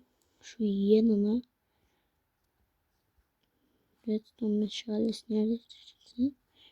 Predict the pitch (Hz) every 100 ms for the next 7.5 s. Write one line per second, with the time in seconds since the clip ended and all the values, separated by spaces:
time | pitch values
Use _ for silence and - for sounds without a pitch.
0 | _ _ 226 202 202 - - - _ _
1 | - 226 233 _ _ _ - _ - -
2 | - 247 277 285 294 240 - 240 226 214
3 | 208 - 202 202 - _ - - 277 277
4 | 277 302 - _ _ _ - _ _ 220
5 | 240 262 _ _ _ _ _ _ _ _
6 | _ _ _ _ _ _ - _ _ _
7 | 240 226 214 214